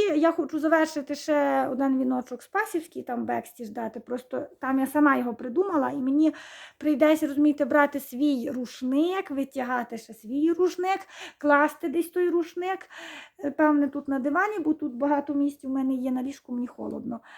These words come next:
Там просто холодніша кімната, тут конвектор в мене, знаєте.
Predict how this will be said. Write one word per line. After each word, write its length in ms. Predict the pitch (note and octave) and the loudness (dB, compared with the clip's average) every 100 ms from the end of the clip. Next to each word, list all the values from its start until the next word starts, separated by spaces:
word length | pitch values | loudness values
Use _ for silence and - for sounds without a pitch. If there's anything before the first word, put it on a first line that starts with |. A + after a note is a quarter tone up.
| - - | -20 -18
Там 120 | - B3+ | -12 -8
просто 280 | C#4 - | -8 -10
холодніша 540 | - C4+ B3+ B3+ C4 A#3+ | -12 -10 -4 -4 -4 -10
кімната, 520 | - B3+ F#4 G#4 D4 | -6 0 0 0 -2
тут 200 | - - | -6 -10
конвектор 600 | - B3+ D#4 F4 - D4+ | -8 -4 -2 -2 -4 -2
в 40 | |
мене, 380 | D4 C#4+ C#4+ C4+ | 0 2 2 0
знаєте. 540 | B3 B3+ B3+ C4 - | -2 -4 -4 -6 -8